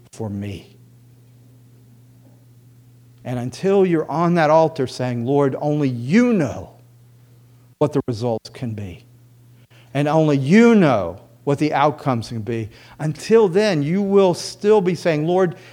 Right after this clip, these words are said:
you have to run my life the way I imagine it." And the Apostle Paul, who was a living sacrifice,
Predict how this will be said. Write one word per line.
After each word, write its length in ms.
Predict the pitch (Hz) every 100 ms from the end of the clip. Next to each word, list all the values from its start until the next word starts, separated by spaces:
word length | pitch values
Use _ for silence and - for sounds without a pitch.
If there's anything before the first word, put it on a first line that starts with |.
| -
you 300 | 127 170 254
have 260 | 214 220 220
to 120 | 175
run 400 | 151 170 175 165
my 320 | 160 190 247
life 420 | 226 160 139 135 -
the 120 | 147
way 240 | 151 139
I 300 | 147 151 185
imagine 640 | 180 147 131 123 107 107
it." 360 | 90 - - - _ _ _ _ _ _ _ _ _ _ _ _ _ _ _ _
And 120 | 120 123
the 60 |
Apostle 420 | 123 143 139 143
Paul, 460 | - - 196 180 135
who 80 | 139
was 340 | 135 156 180
a 80 | 170
living 440 | 151 170 156 139
sacrifice, 1000 | 120 - 196 214 - 165 - 120 117 -